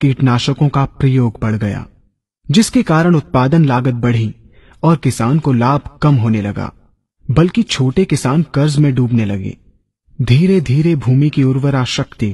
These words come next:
क्षीण होने से भूमि बंजर होने लगी। रासायनिक खाद व कीटनाशकों के कारण खादान भी विषाक्त हो गए तथा जलवायु भी प्रदूषित हो गई,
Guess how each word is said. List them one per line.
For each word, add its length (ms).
क्षीण 360
होने 280
से 280
भूमि 440
बंजर 500
होने 240
लगी। 340
रासायनिक 580
खाद 320
व 60
कीटनाशकों 720
के 140
कारण 400
खादान 440
भी 180
विषाक्त 540
हो 160
गए 240
तथा 200
जलवायु 600
भी 180
प्रदूषित 640
हो 100
गई, 300